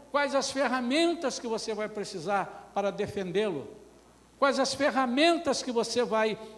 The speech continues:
precisar para, para fazer a obra, e um obstáculo nenhum te impedir. Segundo,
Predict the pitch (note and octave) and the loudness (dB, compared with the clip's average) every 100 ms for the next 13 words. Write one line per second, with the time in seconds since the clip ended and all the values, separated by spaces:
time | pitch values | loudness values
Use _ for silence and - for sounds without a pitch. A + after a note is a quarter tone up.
0 | - - A3 - D3 A3 A3 - G#3 F#3+ | -8 -2 -2 -2 0 2 2 4 4 4
1 | - - - G3 F#3+ E3 - - - D#3 | 0 -6 0 2 4 2 0 -14 -12 -6
2 | - B3+ D#3 D4 D4 A3 B3 C#4+ B3+ F#3+ | 0 2 4 4 4 6 6 6 2 -2
3 | - - - - - - - C#4 D4+ D4 | -4 -16 -20 -20 -20 -20 -4 0 0 2
4 | D#4 D#4 D4+ - C#4 D4+ C#4 C4 C#4+ F#4 | 4 4 4 -2 0 0 0 -2 0 0
5 | G4 F#4 G#4 G#4+ F4+ - - - - - | 0 2 4 4 2 -2 -14 -20 -20 -6
6 | A3+ F#3+ E3 C#3+ C3+ - - - - - | -4 -2 -4 -2 -6 -8 -20 -20 -20 -20
7 | - - - - - - - - - - | -20 -20 -20 -20 -20 -20 -20 -20 -20 -20
8 | - - - - B3+ F#4+ F4+ F3+ C3+ | -20 -20 -6 -4 2 2 2 -2 -6